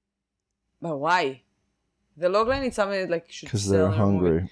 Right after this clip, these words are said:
Speaker 2: Wow.
Speaker 1: Uh, 'cause they're <laughs> hungry. The parents will do anything to protect their children. Anything.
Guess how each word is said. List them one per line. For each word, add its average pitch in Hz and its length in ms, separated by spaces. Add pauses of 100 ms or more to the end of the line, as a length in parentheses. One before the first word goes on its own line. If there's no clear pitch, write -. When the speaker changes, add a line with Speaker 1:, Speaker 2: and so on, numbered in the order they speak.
(120)
Speaker 2:
Wow. 82 300
Speaker 1:
Uh, - 200
'cause - 240
they're 185 120
<laughs> 165 180
hungry. 135 160 (1160)
The 160 160
parents 190 540
will 175 200
do 160 520
anything 170 720
to 151 180
protect - 760
their 139 160
children. 139 640 (300)
Anything. 135 600